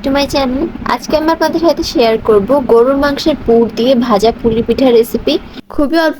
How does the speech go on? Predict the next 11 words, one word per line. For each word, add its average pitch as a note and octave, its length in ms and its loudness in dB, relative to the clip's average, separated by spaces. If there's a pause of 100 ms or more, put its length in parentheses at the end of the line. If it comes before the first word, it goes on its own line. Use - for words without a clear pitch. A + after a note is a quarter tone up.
কিছু D#4 260 0
উপকরণে D4 500 0
রেসিপিটি C4+ 460 0
বানিয়ে C4 360 0
দেখাবো C4+ 320 -2 (120)
একদম G#3+ 380 0
ঘরোয়া A3+ 400 2
মশলা G3+ 380 -4
দিয়ে। F#3+ 180 2 (380)
তো - 80 2 (100)
চলুন D4 220 2